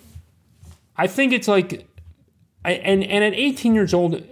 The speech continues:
or seventeen years old or sixteen years old, you don't know what you wanna do yet. And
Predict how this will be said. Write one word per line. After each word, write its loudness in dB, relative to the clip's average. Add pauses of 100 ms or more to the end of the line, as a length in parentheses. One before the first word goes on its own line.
or 0
seventeen 0
years 0
old 0
or -4
sixteen -2
years 0
old, -2
you -2
don't 0
know 0
what 0
you -4
wanna 0
do -6
yet. -12 (500)
And -4